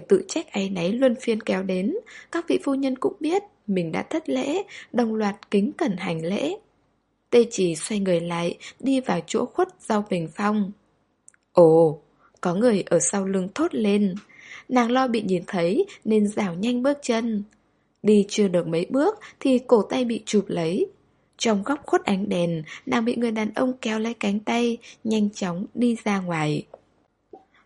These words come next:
Băng qua hành lang, chẳng hề dừng chân, hai cơ thể vẫn áp sát nhau, tới tận khi đẩy cửa thư phòng ra đi vào.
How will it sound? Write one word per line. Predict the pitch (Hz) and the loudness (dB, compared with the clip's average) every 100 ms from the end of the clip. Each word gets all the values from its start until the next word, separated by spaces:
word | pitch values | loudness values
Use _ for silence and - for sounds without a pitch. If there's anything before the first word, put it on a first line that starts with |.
| _ | _
Băng | 226 226 208 | 2 2 4
qua | 208 | 2
hành | 202 185 165 | 2 0 -2
lang, | 190 208 208 202 - | 0 0 0 -2 -8
chẳng | - 240 202 | -2 0 2
hề | 202 | 0
dừng | 196 208 185 | 0 -2 -2
chân, | - 240 240 233 - - | -2 0 0 -2 -8 -4
hai | 285 | -2
cơ | 277 269 | 0 0
thể | 269 190 151 | 0 0 0
vẫn | 208 233 | -2 -2
áp | 254 285 | -2 -4
sát | - 311 320 | -2 -4 -4
nhau, | 226 214 220 214 - - | -2 -2 -2 -4 -10 -4
tới | 214 214 | 0 0
tận | 214 269 - | 0 -2 -4
khi | - 240 240 - | -6 -4 -4 -2
đẩy | 196 156 - | -2 -2 0
cửa | 170 147 | 0 0
thư | - 208 | 0 -2
phòng | - 185 165 | -2 -6 -6
ra | 175 190 185 | -6 -6 -4
đi | 208 202 | 0 0
vào. | 196 175 165 156 | -2 -2 0 -2